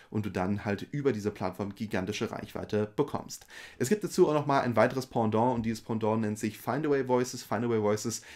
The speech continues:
ist auch eine Plattform, die ich sehr empfehlen kann, wo auch sehr, sehr viele Leute sehr, sehr gutes Geld verdienen, indem sie halt hier ihre Bücher hochladen. Steuerlich sieht's ganz genauso aus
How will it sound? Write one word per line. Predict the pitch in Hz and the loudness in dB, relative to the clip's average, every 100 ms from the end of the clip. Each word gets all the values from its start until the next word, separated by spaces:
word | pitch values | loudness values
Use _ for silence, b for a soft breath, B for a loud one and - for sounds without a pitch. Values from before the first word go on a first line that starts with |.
| B | B
ist | - | -2
auch | 127 123 | 0 0
eine | 113 | -2
Plattform, | 123 110 113 | -2 -2 -2
die | 107 | -2
ich | |
sehr | - 107 | 0 0
empfehlen | 101 131 147 139 | 0 0 0 0
kann, | 120 117 | -2 -2
wo | 107 | -2
auch | 107 | -2
sehr, | - 107 | -2 -2
sehr | 131 | -2
viele | 127 113 | -2 0
Leute | 110 110 | 0 -2
sehr, | 104 113 | -2 -2
sehr | 127 | 0
gutes | 123 117 | 0 0
Geld | 104 104 | -2 0
verdienen, | 107 107 113 110 B B | 0 0 -2 -4 B B
indem | 107 107 | 0 2
sie | 110 104 | 4 2
halt | 98 | 2
hier | - 123 | 2 2
ihre | 123 113 | 2 -4
Bücher | 104 104 98 | -4 -4 2
hochladen. | 165 170 127 123 120 | 2 2 2 0 0
Steuerlich | - 110 113 113 | -2 -2 -2 -2
sieht's | 113 - | -4 -4
ganz | 104 | -4
genauso | 107 101 98 | -2 -2 0
aus | 104 123 123 | 2 2 0